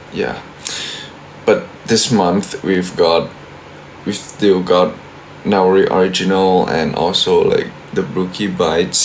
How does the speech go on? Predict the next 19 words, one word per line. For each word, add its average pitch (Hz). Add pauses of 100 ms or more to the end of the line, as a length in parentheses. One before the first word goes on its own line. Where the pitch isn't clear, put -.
(320)
and 98 (100)
also 90
the -
brownies, 87 (140)
and 92 (180)
upcoming 95
is -
the - (120)
cookies, - (180)
and 85
we're 87
gonna 90 (100)
make 87 (1040)
some - (120)
more 95 (800)
Navari 92 (140)
content - (1300)
for 80 (100)
you 87